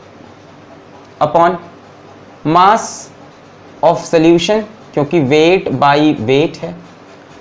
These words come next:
multiplied by hundred। ये पाँच परसेंट दे रखा है। mass of solute, find the mass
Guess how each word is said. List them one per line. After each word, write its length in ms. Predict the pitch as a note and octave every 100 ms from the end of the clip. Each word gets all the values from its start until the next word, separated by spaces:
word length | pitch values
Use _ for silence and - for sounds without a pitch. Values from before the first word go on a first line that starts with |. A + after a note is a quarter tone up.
| - -
multiplied 840 | D3 F3 E3+ F#3 F3+ E3 D#3+ D#3+ B2+
by 100 | C#3 C3+ C3+
hundred। 280 | A#2+ B2+ C#3+ C#3+ - - - - - - - - - - - - - - - -
ये 140 | F#3 A#3 A3+
पाँच 220 | F3+ G3+
परसेंट 360 | G#3 G3+ G#3+ E3+
दे 100 | F3
रखा 300 | F3+ - F#3+
है। 200 | F#3+ G3+ - - - - -
mass 320 | D#3 F3+ A3+ - F3+
of 120 | G#3 G#3
solute, 440 | G3+ F#3+ F#3+ - - - - - - -
find 280 | F3 G3 G#3
the 60 | G3+
mass 260 | F#3 F#3+